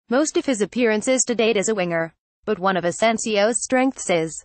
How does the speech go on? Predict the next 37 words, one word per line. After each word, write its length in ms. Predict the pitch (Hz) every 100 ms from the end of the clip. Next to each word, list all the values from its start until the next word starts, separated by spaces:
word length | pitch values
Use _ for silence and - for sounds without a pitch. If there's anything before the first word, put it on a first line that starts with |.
| _ _ _ _ -
his 240 | 330 262
versatility, 760 | 226 233 233 - 220 233 247 -
with 140 | 180
ability 500 | 180 208 247 240 214
to 180 | - 190
influence 480 | 196 208 214 202 190
play 260 | - 214 226
from 160 | 190
a 60 | 185
central 320 | 208 185 180
position 480 | - 175 240 262 233
showcased 540 | - 202 - 220 -
against 400 | 220 196 - -
Sevilla 420 | - 208 226 240
on 380 | 254 240 165 165 _ _ _ _ _ _ _ _
Saturday, 640 | - 214 214 190 165 160 -
when 140 | 196
he 120 | 226
cut 160 | 226 269
inside 480 | 302 262 220 240 247
to 100 | 214
deliver 440 | 175 165 170 180
a 80 | 165
perfect 420 | - 254 - -
pass 300 | - 208 208
into 180 | 220 254
the 120 | 247
stride 360 | - 254 233 254
of 100 | -
Cristiano 800 | 233 - 254 233 208 170 160 160 _ _ _ _ _ _ _ 247
Ronaldo 460 | 247 240 247 302
for 140 | - 240
the 100 | 226
Portuguese 520 | 262 277 285 262 269
star's 400 | - 247 196 196
second 320 | 226 240 269
goal. 380 | 214 202 160 165